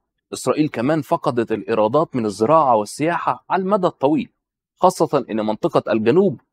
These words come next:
تعد رافد أساسي لعائدات الزراعة والسياحة الريفية وغيرها لإسرائيل. كمان الحكومة الإسرائيلية هتتعرض لضغوط كبيرة بعد عملية طوفان غزة، لأن بعد الفشل الاستخباراتي غير المسبوق في الجيش الإسرائيلي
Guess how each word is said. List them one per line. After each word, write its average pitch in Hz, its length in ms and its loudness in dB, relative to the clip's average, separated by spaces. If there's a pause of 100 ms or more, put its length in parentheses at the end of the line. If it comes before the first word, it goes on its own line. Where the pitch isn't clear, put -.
(160)
تعد 165 380 4
رافد 185 480 4
أساسي 156 480 0
لعائدات 107 440 -2
الزراعة 135 400 0
والسياحة 151 420 -2
الريفية 170 500 -4 (320)
وغيرها 151 360 2
لإسرائيل. 107 460 -4 (460)
كمان 247 240 0
الحكومة 190 360 0
الإسرائيلية 151 640 2
هتتعرض 151 600 0
لضغوط 131 320 -2
كبيرة 160 500 0
بعد 117 220 2
عملية 120 380 6
طوفان 170 340 0
غزة، 156 340 2 (360)
لأن 113 220 2
بعد 156 240 4
الفشل 131 440 -2
الاستخباراتي 117 920 0
غير 170 220 2
المسبوق 175 560 0
في - 80 -14
الجيش 127 260 -2
الإسرائيلي 156 560 -2